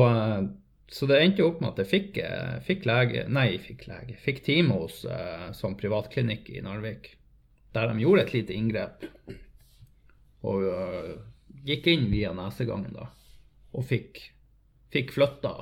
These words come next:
litt grann, eller jeg vet ikke helt hva de gjorde, men i alle fall, det ble noe likere, og det ble noe lettere.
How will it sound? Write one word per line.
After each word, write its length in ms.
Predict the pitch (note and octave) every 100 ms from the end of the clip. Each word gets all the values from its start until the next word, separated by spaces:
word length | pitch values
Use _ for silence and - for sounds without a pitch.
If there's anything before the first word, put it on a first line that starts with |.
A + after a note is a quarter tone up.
| - - _ -
litt 160 | A2+
grann, 240 | A2+ B2 A2
eller 300 | F#2 D#2+ D2+
jeg 240 | - B2+
vet 200 | A#2+ A2+
ikke 200 | G2 -
helt 200 | B2 G2+
hva 160 | - A2
de 180 | F#2+ G#2
gjorde, 280 | G#2 - -
men 140 | A#2+
i 40 | C3
alle 180 | C3
fall, 180 | A2 G#2+
det 100 | A2
ble 140 | B2 A#2
noe 120 | G2+
likere, 460 | A#2 B2 A2 - F2
og 60 |
det 80 | G2
ble 140 | G#2+ G#2+
noe 220 | E2+ - -
lettere. 540 | A2+ B2+ - D#2 -